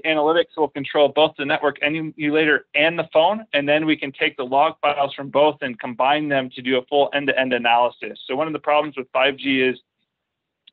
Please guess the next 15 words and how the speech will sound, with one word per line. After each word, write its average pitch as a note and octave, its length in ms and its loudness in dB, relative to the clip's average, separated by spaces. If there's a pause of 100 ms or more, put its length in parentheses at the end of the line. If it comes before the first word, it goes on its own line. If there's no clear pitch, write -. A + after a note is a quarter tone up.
when E3 140 -4
you're D3+ 160 4
only E3 180 4
using D3 300 4
nemo E3 260 4
products, D#3+ 500 0
you C#3 120 -4
can C#3+ 120 -6
only D3+ 280 -2
see C#3+ 80 -2
the B2+ 160 -4
phone E3 260 2
side, G#3+ 300 2 (420)
and C3 220 0
with C3+ 140 2